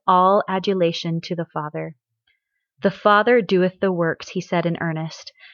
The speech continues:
"The Son can do nothing of himself but what he seeth the Father do. For what things soever the Father doeth, these also doeth the Son likewise." And on another occasion he said, "I speak that which I have seen of my Father.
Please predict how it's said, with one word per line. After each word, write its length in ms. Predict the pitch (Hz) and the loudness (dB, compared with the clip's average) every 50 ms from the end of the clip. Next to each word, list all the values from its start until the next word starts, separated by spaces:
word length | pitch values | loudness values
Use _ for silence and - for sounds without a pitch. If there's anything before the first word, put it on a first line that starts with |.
| _ _ | _ _
"The 80 | - 196 | -2 -2
Son 320 | - - 208 196 208 226 | 0 2 2 4 4 4
can 160 | 220 - 220 208 | 2 2 2 4
do 140 | 220 208 | 4 4
nothing 400 | 185 185 190 196 190 - 240 233 | 4 4 4 2 2 0 0 0
of 80 | 254 247 | 0 0
himself 500 | - 247 240 - - 180 160 156 175 175 _ - | 0 -2 -2 0 0 0 0 0 -2 -4 _ -4
but 200 | 175 202 170 180 | 0 0 2 4
what 160 | 190 - 170 | 4 2 2
he 100 | 185 190 | -2 -4
seeth 360 | - - - 208 214 214 214 | -6 -4 0 0 0 0 0
the 80 | 233 208 | -4 -4
Father 360 | - - 196 190 190 185 180 | -2 0 0 0 0 -2 -2
do. 380 | 165 185 190 175 160 156 165 _ _ _ - - - - _ _ - - - _ _ | -2 -2 -2 0 -2 -4 -6 _ _ _ -20 -20 -20 -20 _ _ -20 -20 -20 _ _
For 180 | - 233 208 | 0 2 2
what 300 | 190 202 226 247 - - | 4 4 2 2 2 0
things 280 | - 269 254 254 240 - | 2 2 2 2 0 2
soever 360 | - 226 220 208 196 214 208 | 2 4 4 4 4 4 2
the 80 | 185 185 | 2 0
Father 380 | - - 196 185 185 196 190 | 2 4 4 4 4 4 2
doeth, 460 | 175 180 202 214 214 180 165 170 170 _ _ - _ _ _ _ _ _ - | 0 2 2 4 4 4 2 0 -4 _ _ -20 _ _ _ _ _ _ -6
these 340 | 180 185 208 220 226 214 | 0 2 2 2 2 2
also 360 | - - 196 190 185 - 202 196 | 2 2 2 2 2 0 0 0
doeth 300 | 185 196 185 180 175 - | 0 0 -2 -2 -2 -4
the 80 | 180 | -8
Son 320 | 175 - - 175 170 175 175 | -8 -4 -2 -2 -2 0 -2
likewise." 720 | 170 165 170 170 - 170 156 151 160 156 160 - - - _ _ _ _ _ _ _ _ _ - | -2 -2 -4 -4 -6 -6 -6 -6 -8 -12 -14 -16 -20 -20 _ _ _ _ _ _ _ _ _ 0
And 140 | 208 208 202 | 2 4 4
on 100 | 196 196 | 4 4
another 340 | 202 196 190 190 214 220 233 | 4 4 4 4 4 4 2
occasion 440 | 226 220 - 196 185 175 - 190 | 2 0 0 -2 0 0 0 -2
he 100 | 180 185 | -2 -2
said, 400 | 185 180 - 190 180 180 180 185 185 _ _ - - - _ - | -2 -2 -2 -2 0 0 0 -2 -6 _ _ -20 -20 -12 _ -2
"I 140 | 196 202 220 | 0 0 0
speak 300 | 214 - - 254 240 - 180 | -4 -4 -4 -4 -4 -2 0
that 300 | 175 185 180 185 190 - | 0 2 4 4 2 2
which 160 | - 208 - - | 0 -4 -2 0
I 80 | 190 | 0
have 140 | 185 180 175 | 0 0 0
seen 240 | - - 196 185 190 | -2 -4 -2 -2 -2
of 120 | 180 - | -2 -2
my 140 | - 185 175 | -2 -2 -2
Father. 520 | - - 185 185 180 175 156 147 160 170 | -2 0 0 0 0 0 -2 -6 -6 -10